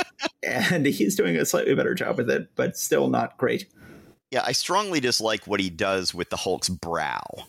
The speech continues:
Speaker 2: It,
Speaker 1: Yeah.
Speaker 2: it, there's something weird about the way his brow works. But in terms of his finished art not being quite as bad this issue, I present you the counter argument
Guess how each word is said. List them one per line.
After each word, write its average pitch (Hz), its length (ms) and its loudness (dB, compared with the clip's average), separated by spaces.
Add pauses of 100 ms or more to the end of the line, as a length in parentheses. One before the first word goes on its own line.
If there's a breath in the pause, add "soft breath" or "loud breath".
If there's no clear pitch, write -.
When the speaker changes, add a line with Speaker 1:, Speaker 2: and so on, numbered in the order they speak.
(260)
Speaker 2:
It, 107 140 -2
Speaker 1:
Yeah. - 140 0
Speaker 2:
it, 104 120 -2
there's 113 200 -2
something 120 680 0
weird 101 600 0
about 90 460 -2
the 90 80 -4
way 82 560 -2 (100)
his 82 280 0
brow 78 640 -2
works. 65 500 -4 (360 loud breath)
But 151 240 0
in 143 180 -2
terms 196 340 0
of 123 220 2
his 117 340 2
finished 117 360 -4
art 98 160 -4
not 101 200 -4
being 95 200 0
quite 95 200 -2
as 90 100 -6
bad 95 280 -2
this 107 140 -2
issue, 131 400 0 (360 loud breath)
I 135 140 0
present 143 460 -2
you 135 80 2
the 113 80 2
counter 139 520 0
argument 87 460 -2